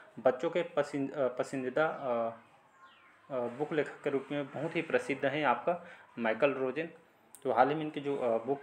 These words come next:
प्रतिष्ठित हुई थी, मतलब प्रकाशित हुई थी, इसी में इनको यह जो पुरस्कार है लेखन के क्षेत्र में इनको दिया गया है दो हज़ार तेईस के लिए, तो इसको याद रखिएगा। अगला question देखते हैं। हाल ही में किस राज्य के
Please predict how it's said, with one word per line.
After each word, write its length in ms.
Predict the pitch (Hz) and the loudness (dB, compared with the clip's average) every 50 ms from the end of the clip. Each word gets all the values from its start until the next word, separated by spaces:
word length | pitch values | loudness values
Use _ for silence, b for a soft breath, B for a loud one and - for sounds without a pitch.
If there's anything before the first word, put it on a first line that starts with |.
| - - | -6 -10
प्रतिष्ठित 560 | 127 117 - 135 120 - - 156 156 - - | -8 -2 0 0 0 0 -2 -4 -2 0 0
हुई 120 | 135 139 | 0 0
थी, 160 | 135 - 175 | 0 -4 -6
मतलब 460 | 180 180 - - - - - 117 - - | -6 -6 -10 -18 -12 -8 -8 -8 -4 2
प्रकाशित 500 | - 135 127 - 117 117 - 156 143 - | 2 4 6 6 4 4 4 0 -4 -2
हुई 120 | 151 156 156 | -4 -4 -4
थी, 180 | 156 - 135 | -4 -6 -8
इसी 200 | 135 131 - - | -8 -8 -6 -6
में 140 | 160 160 156 | -4 -4 -2
इनको 320 | 143 139 135 - 170 180 160 | -4 -4 -4 -4 -6 -4 -2
यह 240 | 139 131 135 127 | 0 0 0 0
जो 120 | 127 135 131 | 0 -2 -2
पुरस्कार 480 | - 135 131 - - - 120 123 135 | -2 -2 -4 -4 2 6 6 6 6
है 120 | 143 160 160 | 6 2 0
लेखन 300 | 143 131 123 - - 147 | -2 -2 -2 -2 -4 -2
के 120 | - 156 139 | 0 -2 -2
क्षेत्र 300 | - - 143 - 139 135 | 0 -2 -2 -2 -2 -4
में 120 | 131 123 | -4 -4
इनको 220 | 123 - 170 185 - B B B B B B B B B - | -6 -6 -8 -10 -10 B B B B B B B B B -8
दिया 220 | 120 120 135 139 139 | -2 0 2 2 2
गया 140 | 147 147 | 2 2
है 100 | 151 165 | 0 2
दो 80 | 156 143 | 0 0
हज़ार 380 | 123 127 120 123 147 - - - - - | 0 2 4 2 2 2 -2 -12 -4 0
तेईस 240 | 123 123 127 123 - | 2 2 2 0 -2
के 120 | - 131 | -4 -4
लिए, 160 | 117 113 113 | -2 -2 -4
तो 140 | 113 113 127 | -4 -4 -6
इसको 260 | 117 - - - 175 - - - - _ _ - - | -6 -6 -6 -10 -10 -10 -10 -20 -20 _ _ -6 2
याद 220 | 127 127 127 123 | 4 6 6 6
रखिएगा। 500 | 131 123 - - - 135 127 143 160 165 - - - - _ _ _ _ _ _ - - B B B B B B B B B - | 4 0 0 -4 -2 -2 -2 -2 -2 -6 -10 -16 -20 -20 _ _ _ _ _ _ -20 -20 B B B B B B B B B 4
अगला 180 | 143 165 185 | 8 8 8
question 280 | 190 202 190 - 175 139 | 8 6 4 2 2 0
देखते 260 | 113 107 - - 151 | 0 0 2 -2 -2
हैं। 180 | 139 139 151 - - - - _ - - - - - - - - - - - - - - - - - - - - - - - - - - - - - - - - - - - - - - - - B B B B B B - - | -2 -2 -12 -16 -18 -20 -20 _ -20 -20 -20 -20 -20 -20 -20 -20 -20 -20 -20 -20 -20 -20 -20 -20 -20 -20 -20 -20 -20 -20 -20 -18 -18 -18 -20 -20 -20 -20 -20 -20 -20 -20 -20 -20 -20 -20 -20 -20 B B B B B B -4 4
हाल 200 | - 147 156 175 | 6 6 6 6
ही 80 | 202 214 | 4 0
में 180 | 208 202 - | -2 -4 -2
किस 180 | - 196 - 202 | -4 -2 2 6
राज्य 280 | 170 160 156 156 170 | 6 6 6 6 2
के 240 | 160 - 151 131 117 | -4 -2 -4 -4 -4